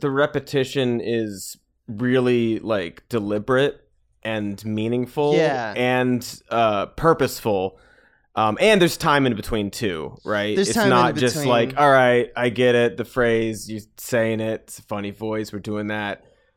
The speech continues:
Speaker 1: Um, as opposed to the surprise of, like, "Oh, God, oh, the train again." <laughs> All right.
Speaker 2: It's kind of, and, like, how Mike read it just now, it's kind of a perfect joke. And later in the movie,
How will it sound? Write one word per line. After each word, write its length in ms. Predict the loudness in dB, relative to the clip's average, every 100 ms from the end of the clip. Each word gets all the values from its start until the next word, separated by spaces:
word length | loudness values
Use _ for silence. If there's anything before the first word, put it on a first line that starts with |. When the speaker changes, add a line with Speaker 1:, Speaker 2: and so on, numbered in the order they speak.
| _
Speaker 1:
Um, 260 | -2 -2 0
as 140 | -2
opposed 340 | -2 0 0 0
to 60 |
the 100 | -4
surprise 640 | -6 -8 -2 2 2 2 0
of, 160 | 0
like, 120 | 0 4
"Oh, 200 | 4 4
God, 280 | 2 0 2
oh, 180 | 2 2
the 80 | 0
train 340 | -2 0 0
again." 300 | -2 -2 -4 -8 -14
<laughs> 160 | -4 0
All 100 | 2
right. 300 | 2 0 -2
Speaker 2:
It's 160 | -4
kind 260 | -2 0 0
of, 180 | 0 -4 -6
and, 180 | -4 -2
like, 160 | -4
how 200 | -4 -4
Mike 320 | -4 -4 -6 -4
read 200 | -2 -2
it 160 | -2
just 200 | -6 -6
now, 240 | -2 0 0
it's 160 | -2 0
kind 200 | 4 4
of 100 | 2
a 80 |
perfect 440 | 0 0 -2 -2 -4
joke. 420 | 2 4 4 2
And 300 | -2 0 2
later 280 | 2 2 2
in 140 | 0
the 60 | 0
movie, 640 | 0 -2 -2 -2 -2 -4